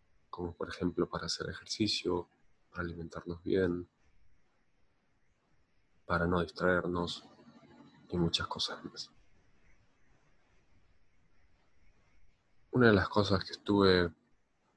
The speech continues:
terminando de implementar estas últimas semanas en, en la organización, que en realidad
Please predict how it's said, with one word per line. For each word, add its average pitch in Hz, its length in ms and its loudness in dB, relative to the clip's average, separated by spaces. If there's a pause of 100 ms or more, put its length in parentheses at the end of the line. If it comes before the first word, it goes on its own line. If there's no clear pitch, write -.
(640)
terminando 92 800 0
de 90 80 0
implementar 90 640 2
estas 95 220 -6
últimas 92 420 0
semanas 113 800 2 (1600)
en, 90 280 -10 (200)
en 92 180 -6
la 85 60 -2
organización, 90 760 0 (960)
que - 420 4 (3250)
en 92 100 -10
realidad 92 360 8